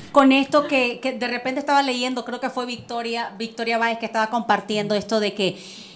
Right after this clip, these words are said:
todo el mundo anda así como que tenemos una inmensidad de, de ideas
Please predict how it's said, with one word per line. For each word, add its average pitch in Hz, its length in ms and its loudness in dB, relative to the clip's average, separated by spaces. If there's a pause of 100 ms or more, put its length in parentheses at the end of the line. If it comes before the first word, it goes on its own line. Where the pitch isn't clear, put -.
(280)
todo 185 160 6
el 185 60 6
mundo 180 260 6
anda 170 180 8
así 175 220 4
como 170 320 6
que 151 220 -4 (180)
tenemos 190 480 4
una 294 320 6
inmensidad 208 960 6
de, 185 380 6
de 190 280 6
ideas 208 720 6